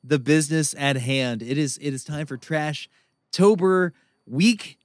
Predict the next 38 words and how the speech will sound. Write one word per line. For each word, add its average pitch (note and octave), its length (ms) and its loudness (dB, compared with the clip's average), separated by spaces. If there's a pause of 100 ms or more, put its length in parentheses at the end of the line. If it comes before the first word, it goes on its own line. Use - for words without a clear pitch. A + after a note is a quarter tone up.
(120)
two. A3+ 320 4
But D3+ 140 0
before A3+ 340 -8
we A3+ 120 0
get E3 220 2
into D#3+ 240 -2
this C#3+ 200 -4
week's C#3+ 220 -4
movie, G#2+ 440 -2 (360)
uh, A#2 380 0
we C#4 400 0 (400)
are E3+ 140 -2
so F#4 340 2
pleased, C3 680 -2 (320)
so E4+ 340 -2
excited E3 380 0
to D#3 120 0
announce C#3 320 -2
that D3+ 100 -6
we G3 160 -4
have, B2+ 640 -4 (520)
for B3+ 160 -2
only G4 240 0
the C4 120 -2
second B3+ 360 0
time, E3+ 340 0
we've C3 160 -2
done G3 220 -2
almost F#3 260 -4
a D#3+ 60 -6
hundred E3 260 -4
episodes. C#3 420 -6
This D#3+ 140 -14
is D#3+ 100 -12
only G3+ 180 -6
the E3+ 120 -6
second A3+ 380 -8
time C#3+ 560 -6